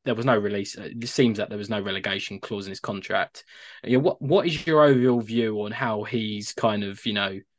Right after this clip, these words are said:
how he's behaved, but also can you make a case for the way he's behaved if he's, you know, seeing an, seeing a opportunity to go,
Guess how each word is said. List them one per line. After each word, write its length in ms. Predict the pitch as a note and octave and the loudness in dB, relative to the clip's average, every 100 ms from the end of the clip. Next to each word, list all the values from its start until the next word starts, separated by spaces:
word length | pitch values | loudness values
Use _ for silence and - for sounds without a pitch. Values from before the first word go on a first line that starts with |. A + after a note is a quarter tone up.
| _ _ _ | _ _ _
how 120 | F3 D#3 | 4 6
he's 100 | C#3 | 4
behaved, 560 | - C3 G#2+ G2 - | 0 0 0 -4 -6
but 120 | B2+ C3+ | -4 -2
also 420 | C#3 - B2+ A#2+ - - - _ - _ - | 0 4 4 4 -4 -20 -20 _ -20 _ -8
can 240 | - E3 | 0 2
you 100 | D#3+ | 4
make 220 | D3+ D3 C#3 | 4 2 0
a 40 | |
case 440 | - C3+ B2 - - _ _ _ _ _ - | 0 2 2 -4 -14 _ _ _ _ _ -4
for 220 | D#3+ C#3 | 0 2
the 60 | G#2+ | 0
way 220 | G#2 G2 | -2 -4
he's 140 | G2+ | -6
behaved 540 | - A2 G#2 G2+ G2 G#2+ | -8 -6 -2 -4 -4 -8
if 160 | G#2 | -6
he's, 260 | A2 G#2 G#2 | -4 -4 -6
you 60 | G2+ | -6
know, 200 | F#2+ G2+ - | -6 -8 -8
seeing 340 | - B2+ G#2+ | 0 2 2
an, 160 | G2+ G#2 - | -2 -6 -4
seeing 320 | - A2+ A2 | 0 0 0
a 200 | G#2+ G2+ B2 _ B2 | -4 -6 -12 _ -8
opportunity 400 | - - A2+ G#2 | -6 -4 -4 -4
to 120 | - | 0
go, 340 | A#2 A2+ G#2 | 4 4 2